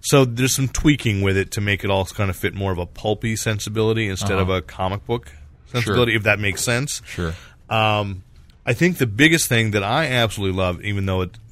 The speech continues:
Speaker 1: it wasn't picked up, uh, you know, it wasn't named, is to realize that this book starts not with Doc Savage, not with the Spirit, not with Batman,
Speaker 2: Right.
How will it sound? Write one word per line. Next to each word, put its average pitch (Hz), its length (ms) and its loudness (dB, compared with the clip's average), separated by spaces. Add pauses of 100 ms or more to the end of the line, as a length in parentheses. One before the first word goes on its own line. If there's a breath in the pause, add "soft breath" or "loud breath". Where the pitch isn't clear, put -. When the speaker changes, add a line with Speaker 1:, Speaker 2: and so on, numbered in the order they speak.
Speaker 1:
it 98 120 -8
wasn't 92 380 -2 (100)
picked - 280 -4
up, 98 300 2 (140)
uh, 87 380 -2 (120)
you 107 100 -8
know, 87 160 -4
it 80 140 -14
wasn't 95 340 -2
named, 104 360 0 (560 loud breath)
is 120 120 -2
to 120 80 -4
realize 123 360 4
that 101 160 -2
this 107 180 -4
book 117 320 0 (160)
starts - 800 6 (440 loud breath)
not 208 260 4
with 196 120 2
Doc 98 240 4
Savage, 87 500 -4 (300 loud breath)
not 180 240 8
with 170 140 -4
the 131 80 -2
Spirit, 98 520 -2 (380 loud breath)
not 180 380 6
with 147 160 2
Batman, 95 640 0
Speaker 2:
Right. 90 300 -4